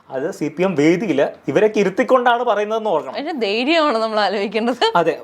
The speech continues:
Speaker 1: പക്ഷേ ഒരു കാര്യം നമ്മൾ അപ്രീഷിയേറ്റ് ചെയ്യേണ്ടത്, ഇത് ഒരു വേദി ഇവർക്ക് ലഭിക്കുന്നുണ്ട്. പണ്ട് ഈ കോൺഗ്രസ് ഉണ്ടല്ലോ, ഈ ആര-, ഈ കോൺഗ്രസ് അല്ല, ആയിരത്തി തൊണ്ണൂറ്റി എൺപത്തഞ്ചിൽ കോൺഗ്രസ് തുടങ്ങിയപ്പോൾ
Speaker 2: ആ.
Speaker 1: ഒരു തിയറി ഉണ്ടായിരുന്നു, അതിന്റെ പേര് സേഫ്റ്റി വാൽവ് തിയറി എന്നാണ്.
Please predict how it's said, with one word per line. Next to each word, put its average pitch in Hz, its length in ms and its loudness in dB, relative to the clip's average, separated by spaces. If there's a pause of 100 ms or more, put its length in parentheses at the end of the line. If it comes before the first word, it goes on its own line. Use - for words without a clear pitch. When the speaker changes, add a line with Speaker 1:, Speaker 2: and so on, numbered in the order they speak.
Speaker 1:
പക്ഷേ 233 420 2
ഒരു 214 300 2
കാര്യം 240 240 2
നമ്മൾ 240 160 -6
അപ്രീഷിയേറ്റ് 202 360 -2
ചെയ്യേണ്ടത്, 190 340 -2
ഇത് 185 160 -8
ഒരു 190 220 0
വേദി 175 520 2
ഇവർക്ക് 165 340 2
ലഭിക്കുന്നുണ്ട്. 135 420 -2 (400)
പണ്ട് 220 160 6
ഈ 226 120 0
കോൺഗ്രസ് 196 600 0
ഉണ്ടല്ലോ, 123 320 -2
ഈ 147 260 -2
ആര-, 156 280 2
ഈ 170 100 -6
കോൺഗ്രസ് 226 320 0
അല്ല, 139 200 -8
ആയിരത്തി 165 260 -2
തൊണ്ണൂറ്റി 185 200 -2
എൺപത്തഞ്ചിൽ 185 480 0
കോൺഗ്രസ് 175 420 -2
തുടങ്ങിയപ്പോൾ 156 600 0
Speaker 2:
ആ. 185 140 -2
Speaker 1:
ഒരു 240 200 4
തിയറി 202 240 4
ഉണ്ടായിരുന്നു, 135 360 -2
അതിന്റെ 170 140 -4
പേര് 185 200 -2
സേഫ്റ്റി 180 480 0
വാൽവ് 160 380 2
തിയറി 135 200 2
എന്നാണ്. 113 260 -4